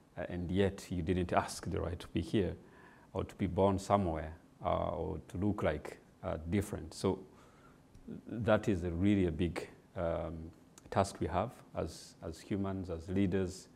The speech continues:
um, as doctors, as specialists, as scientists. And, and this, as a university, uh, environment, it's even a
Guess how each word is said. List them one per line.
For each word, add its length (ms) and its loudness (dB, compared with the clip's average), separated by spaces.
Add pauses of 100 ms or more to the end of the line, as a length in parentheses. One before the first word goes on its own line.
(480)
um, 500 -2
as 400 -6 (360)
doctors, 520 -2
as 160 -8
specialists, 640 -6
as 120 -8
scientists. 580 -2 (840)
And, 160 0
and 200 2
this, 420 0 (400)
as 180 4
a 40 2
university, 720 2 (600)
uh, 480 -2
environment, 680 2 (300)
it's 140 -10
even 280 0
a 80 -8